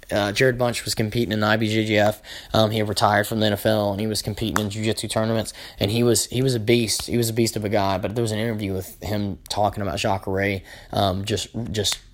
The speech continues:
tearing through him, you know, tearing through him. Uh, ta-, he's talking about how much of a freak he is. Um, uh, ch-, ch-, ch-, um,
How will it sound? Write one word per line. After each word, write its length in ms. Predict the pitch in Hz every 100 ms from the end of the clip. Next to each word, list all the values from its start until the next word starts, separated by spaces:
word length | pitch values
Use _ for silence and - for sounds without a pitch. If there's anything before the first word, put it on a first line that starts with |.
| - - -
tearing 460 | - - 113 98 95
through 260 | 104 92 65
him, 160 | 80 -
you 80 | 107
know, 160 | 85
tearing 320 | - 110 107 95
through 200 | 104 95
him. 100 | 98 - - -
Uh, 360 | - 87 76 -
ta-, 220 | - -
he's 180 | 110 101
talking 240 | 107 104
about 120 | 107
how 80 | 95
much 180 | 98 -
of 80 | 101
a 40 |
freak 320 | - 107 101
he 140 | - 92
is. 240 | 95 - - - - -
Um, 520 | 110 110 107 101 104 - - - - - - - - -
uh, 320 | 120 117 113
ch-, 160 | 110 113
ch-, 160 | - -
ch-, 100 | 113 113 113 113 113 110 - - - -
um, 680 | 117 113 110 110 110 -